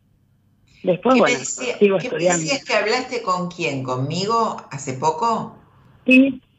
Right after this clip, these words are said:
Speaker 1: sí, hace unos meses. Te pedí una carta y, mm,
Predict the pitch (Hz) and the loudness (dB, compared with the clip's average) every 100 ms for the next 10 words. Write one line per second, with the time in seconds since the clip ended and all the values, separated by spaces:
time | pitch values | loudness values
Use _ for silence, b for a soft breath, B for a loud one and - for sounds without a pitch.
0 | - - - - - - 240 254 220 190 | -20 -20 -20 -20 -16 -2 4 6 4 2
1 | 196 180 190 190 180 190 180 _ _ - | 0 0 0 0 0 -6 -6 _ _ -10
2 | 151 180 185 185 180 202 208 226 247 262 | -2 0 2 0 2 2 4 4 4 2
3 | - - _ _ _ _ _ _ - 196 | -4 -20 _ _ _ _ _ _ -2 2
4 | 196 185 180 175 170 160 156 151 | 4 4 4 2 0 -4 -8 -10